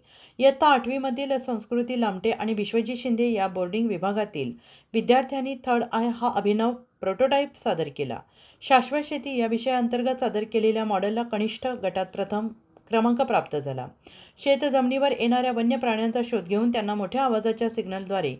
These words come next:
हिसकावून लावणारी ही एआय आधारित यंत्रणा या विद्यार्थ्यांनी तयार केली होती. हे शेतकऱ्यांसाठी अत्यंत उपयुक्त ठरणारे आहे. या प्रदर्शनाचे उद्घाटन प्रख्यात शि-, शिक्षणतज्ज्ञ आणि मीडिया कम्युनिकेशनचे व्यावसायिक डॉक्टर त्रिवेणी गोसावी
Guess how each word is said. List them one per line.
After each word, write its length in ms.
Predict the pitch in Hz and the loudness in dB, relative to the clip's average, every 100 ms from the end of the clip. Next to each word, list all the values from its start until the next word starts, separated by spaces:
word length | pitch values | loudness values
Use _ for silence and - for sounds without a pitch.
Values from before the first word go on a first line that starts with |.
| _ - - 233 | _ -20 -6 0
हिसकावून 400 | 240 254 269 285 | 0 2 2 4
लावणारी 360 | 247 220 214 | 2 2 -2
ही 180 | 214 240 226 | -4 -6 -2
एआय 320 | 220 220 240 | 0 0 0
आधारित 340 | 214 208 226 233 | 0 0 0 0
यंत्रणा 420 | 202 185 208 220 | -4 -2 -4 -2
या 180 | 226 190 | -2 -2
विद्यार्थ्यांनी 600 | 175 151 196 202 220 233 | -6 -2 -2 0 -2 0
तयार 200 | 214 175 170 | 0 0 -2
केली 200 | 160 143 | -4 -2
होती. 340 | 135 127 180 - | -4 -6 -14 -6
हे 80 | 190 | -4
शेतकऱ्यांसाठी 680 | 214 202 202 202 202 214 220 | -2 -2 -2 0 0 -2 -2
अत्यंत 420 | 202 - 185 185 208 220 - - - | -4 -4 -8 -4 -6 -6 -20 -10 0
उपयुक्त 460 | 247 269 277 - | 4 4 2 -2
ठरणारे 520 | 285 269 233 147 131 123 | -4 -2 -4 -2 -6 -6
आहे. 220 | 117 131 - _ - - - | -10 -16 -20 _ -20 -16 2
या 140 | 247 | 4
प्रदर्शनाचे 680 | 285 294 254 247 269 262 254 | 6 4 2 0 -2 -4 -2
उद्घाटन 440 | 269 190 214 233 233 | -2 0 0 0 0
प्रख्यात 360 | 214 - 233 233 | -2 -2 -2 0
शि-, 140 | 233 180 - | -2 -4 -8
शिक्षणतज्ज्ञ 760 | - 233 - 277 277 202 180 196 | -10 -10 -4 -4 0 -2 -2 -4
आणि 180 | 214 233 | -2 2
मीडिया 360 | 226 196 220 233 | 2 2 0 0
कम्युनिकेशनचे 1080 | 233 214 240 254 247 254 262 240 277 294 - - - - | -2 -2 0 0 -2 -2 -4 -4 -6 -6 -10 -20 -14 2
व्यावसायिक 420 | 214 214 214 269 | 4 4 2 -2
डॉक्टर 340 | 226 196 226 233 | -2 -4 -2 -4
त्रिवेणी 460 | 233 208 214 226 | -2 -2 0 0
गोसावी 560 | 226 180 180 214 226 | -2 -4 -2 -2 -2